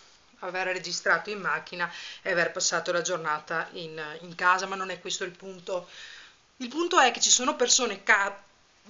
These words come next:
cioè, non voglio essere volgare, ma ci sono delle persone che magari purtroppo in Italia sono costrette a vivere in macchina. Oppure passo il, eh, weekend nel, ehm,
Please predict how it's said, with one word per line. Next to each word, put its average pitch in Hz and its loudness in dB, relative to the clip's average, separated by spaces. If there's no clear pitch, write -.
cioè, 220 -2
non 208 -6
voglio 208 2
essere 214 2
volgare, 180 2
ma 240 0
ci 240 6
sono 320 4
delle 220 2
persone 233 0
che 226 -4
magari 208 4
purtroppo 233 2
in 196 -8
Italia 196 4
sono 320 0
costrette 277 4
a 269 6
vivere 233 0
in 226 -2
macchina. 202 -4
Oppure 240 2
passo - 2
il, 220 -4
eh, 208 0
weekend 220 -2
nel, 233 -2
ehm, 202 -2